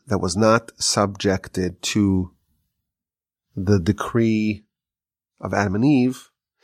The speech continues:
is still alive, whereas the rest of the body is dead. The Luz bone is still alive in perpetuity, for eternity, the way things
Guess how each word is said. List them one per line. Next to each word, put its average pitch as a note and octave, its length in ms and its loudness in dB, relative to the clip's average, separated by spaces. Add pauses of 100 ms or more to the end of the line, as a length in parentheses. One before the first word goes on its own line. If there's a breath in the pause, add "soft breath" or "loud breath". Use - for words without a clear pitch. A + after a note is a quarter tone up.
(180 loud breath)
is D3 220 2
still F#3 420 4
alive, F3 800 4 (960)
whereas E3+ 400 2
the D#3 100 2
rest F3 220 2
of D#3+ 40 -6
the C3 60 -4
body D3+ 220 4
is C3 100 4
dead. D#3 560 2 (1040)
The G#2+ 80 -4
Luz A2+ 280 2
bone G#2+ 240 4
is F#2+ 80 -2
still A#2 200 -4
alive G2 500 -8 (840 loud breath)
in F#3 220 2
perpetuity, E3 1120 0 (680 loud breath)
for G3 260 4
eternity, F#3 540 4 (180 loud breath)
the F#3 80 4
way G#3+ 160 4
things G#3+ 520 2